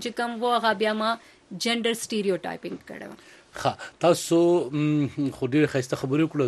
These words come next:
Speaker 2: زه واقعي چې تاسو په، م، سا-، دې، دې محنت غواړي. پښتونخوا کې چې یو جنۍ کله بیا په خپل خوښه باندې، خپله لار خوښه وي، او هغه بیا مخکې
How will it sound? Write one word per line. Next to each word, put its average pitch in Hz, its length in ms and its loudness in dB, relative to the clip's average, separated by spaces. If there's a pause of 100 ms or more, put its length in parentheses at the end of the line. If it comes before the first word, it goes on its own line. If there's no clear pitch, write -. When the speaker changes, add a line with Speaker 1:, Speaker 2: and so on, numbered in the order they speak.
Speaker 2:
زه 135 100 2
واقعي 123 300 0
چې - 200 -16
تاسو 107 300 -2
په، 101 80 -2 (240)
م، 95 180 -16 (360)
سا-، 104 260 -6 (480)
دې، 123 100 4 (240)
دې 120 100 0 (100)
محنت 117 340 -4
غواړي. 98 280 0 (440)
پښتونخوا 117 560 -2
کې - 160 -8
چې - 60 -8 (100)
یو 98 60 0 (100)
جنۍ 104 240 -2 (100)
کله 101 240 0
بیا 95 160 0 (140)
په 92 100 -10
خپل 98 260 -12 (1000)
خوښه 139 280 2 (100)
باندې، 87 340 -12
خپله 107 300 -6
لار 104 240 -2
خوښه 110 260 -6
وي، 107 160 -6
او - 80 -4
هغه 95 240 -6
بیا 95 160 -8 (760)
مخکې 127 240 -4